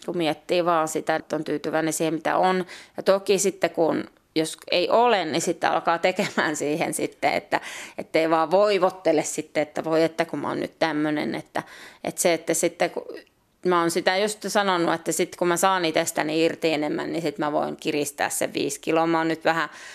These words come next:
yrittänyt, mut se ei nyt ole vielä lähtenyt, niin mä sitä, että mä oon nyt taas annan itselleni aikaa ja sit taas jossain vaiheessa vähän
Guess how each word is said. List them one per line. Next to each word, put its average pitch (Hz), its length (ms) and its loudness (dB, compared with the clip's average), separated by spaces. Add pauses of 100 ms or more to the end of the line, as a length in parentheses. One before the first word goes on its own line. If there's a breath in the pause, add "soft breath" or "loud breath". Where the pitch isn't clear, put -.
(340 loud breath)
yrittänyt, 202 560 2
mut 165 240 -2
se 165 120 0
ei 156 60 2
nyt 165 220 -2
ole 160 140 2
vielä 160 280 2
lähtenyt, 156 540 0
niin 151 120 -4
mä 151 120 -4
sitä, 208 340 -2
että 202 260 0
mä 175 140 0
oon 170 100 2
nyt 175 140 0 (240)
taas 175 240 0
annan 170 260 2
itselleni 151 500 -2
aikaa 147 340 -2
ja 156 120 2
sit - 220 -8
taas - 280 -4 (360 loud breath)
jossain 160 380 0
vaiheessa 156 500 0
vähän - 240 -4